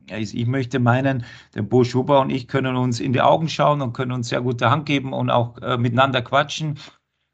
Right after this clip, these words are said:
Aber es ist, wir sind ja immer noch im Business, da geht's nicht um große Freundschaften.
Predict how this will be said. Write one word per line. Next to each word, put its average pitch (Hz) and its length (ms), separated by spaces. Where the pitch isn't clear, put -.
Aber 131 580
es 123 200
ist, 143 240
wir 135 100
sind 143 200
ja 151 80
immer 143 180
noch 135 140
im 123 140
Business, 143 460
da 113 120
geht's 123 260
nicht 127 200
um 120 200
große 120 400
Freundschaften. 156 840